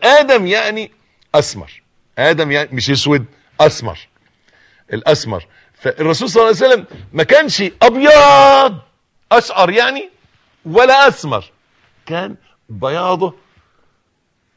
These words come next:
مشرب بحمرة، شديد البياض،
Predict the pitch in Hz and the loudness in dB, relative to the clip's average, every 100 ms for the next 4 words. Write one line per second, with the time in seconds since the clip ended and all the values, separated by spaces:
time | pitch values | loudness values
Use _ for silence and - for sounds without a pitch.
0 | _ 110 165 170 170 143 107 98 - 104 | _ -12 -12 -10 -10 -12 -10 -12 -8 -10
1 | 85 78 _ _ _ _ _ _ _ _ | -10 -14 _ _ _ _ _ _ _ _
2 | _ _ _ - 127 123 165 151 123 92 | _ _ _ -12 -10 -8 -8 -8 -10 -10
3 | 104 135 151 | -10 -6 -8